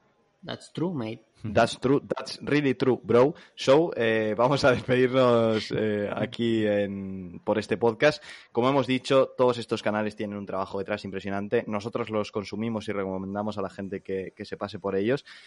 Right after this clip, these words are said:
Speaker 2: Y dar las gracias, como siempre, a la audiencia que, chicos, nos acompaña allá donde vayamos. Nos vamos ahora mismo a un incendio. Yo creo que se vienen con nosotros a apagarlo porque es increíble
Speaker 1: <laughs>
Speaker 2: cómo nos siguen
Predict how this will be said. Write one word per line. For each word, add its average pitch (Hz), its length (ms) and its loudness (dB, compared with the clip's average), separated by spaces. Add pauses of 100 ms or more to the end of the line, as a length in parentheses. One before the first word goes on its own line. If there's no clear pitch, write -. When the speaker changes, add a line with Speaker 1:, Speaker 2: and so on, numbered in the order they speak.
(240)
Speaker 2:
Y 117 440 2
dar 135 160 6
las 139 160 2
gracias, 127 300 2
como 110 180 -4
siempre, 113 280 -2
a - 40 4
la 104 60 2
audiencia 107 580 -2
que, 98 160 -12
chicos, 110 440 -6
nos 101 140 -14
acompaña 110 560 -6
allá 98 260 -4
donde 107 200 -4
vayamos. 104 520 -4 (280)
Nos 104 140 -14
vamos 127 280 -2
ahora 117 200 0
mismo 113 360 -10
a 104 60 -4
un 113 160 -6
incendio. 110 520 -6
Yo 104 120 -4
creo 110 120 -6
que 104 60 -10
se 101 80 -12
vienen 107 200 -8
con 104 140 -8
nosotros 101 320 -16
a 101 40 -6
apagarlo 98 440 -4
porque 101 220 -8
es - 200 -12
increíble 117 840 -2
Speaker 1:
<laughs> - 40 -20
Speaker 2:
cómo 117 240 -2
nos 104 180 -8
siguen 113 360 -2